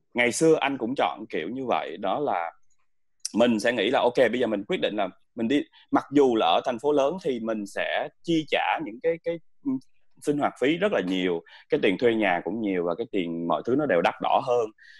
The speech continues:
Nhưng mà khi mà mình nghĩ đến cái chuyện là ở bạn học ở bên Đức bạn được đi làm mà. Đó, cho nên là mình sẽ, sẽ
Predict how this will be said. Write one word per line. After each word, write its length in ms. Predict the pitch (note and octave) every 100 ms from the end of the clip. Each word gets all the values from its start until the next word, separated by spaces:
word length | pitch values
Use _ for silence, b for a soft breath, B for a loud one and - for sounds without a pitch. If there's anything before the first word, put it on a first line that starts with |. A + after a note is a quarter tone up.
| B
Nhưng 220 | C#3 E3 D3+
mà 80 | A2+ -
khi 140 | D3+
mà 100 | B2+
mình 180 | G#2 G2+
nghĩ 180 | E2+ G#2
đến 120 | D#3 D#3+
cái 80 | D#3+
chuyện 160 | F2+
là 100 | G2+
ở 200 | D#2+ D#2 -
bạn 140 | D#2 -
học 120 | F2+
ở 100 | -
bên 160 | A2 B2
Đức 120 | D3 -
bạn 140 | -
được 220 | G2+ F#2+ -
đi 140 | A2+
làm 320 | A2 F#2+ F2 E2+
mà. 80 | E2 - _ _ _ _ _ _ -
Đó, 260 | F2+ G#2+ B2+
cho 80 |
nên 180 | A2+ A2
là 220 | G#2+ F2+
mình 360 | E2+ F2 F2 E2+
sẽ, 360 | E2 D#2+ F#2 A2+ b b -
sẽ 180 | F2+